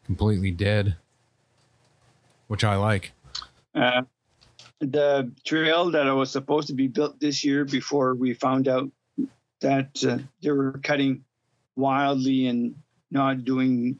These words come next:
Speaker 2: that nice of a cleanup, uh, you're gonna find it's a different,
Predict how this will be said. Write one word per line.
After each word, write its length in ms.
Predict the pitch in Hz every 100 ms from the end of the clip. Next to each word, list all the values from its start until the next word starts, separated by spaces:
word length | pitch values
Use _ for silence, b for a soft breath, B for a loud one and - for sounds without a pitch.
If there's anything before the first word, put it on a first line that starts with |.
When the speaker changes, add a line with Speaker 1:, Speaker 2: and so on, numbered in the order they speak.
| -
Speaker 2:
that 260 | 131 123
nice 300 | 139 127 127
of 100 | 123
a 60 | 117
cleanup, 460 | - 139 131 123 - B B B B B B -
uh, 380 | 123 131 131 139 -
you're 180 | 151
gonna 160 | 135 135
find 460 | 135 135 135 131 120
it's 220 | 123 -
a 260 | 123 120 - _ - 139
different, 400 | 147 135 135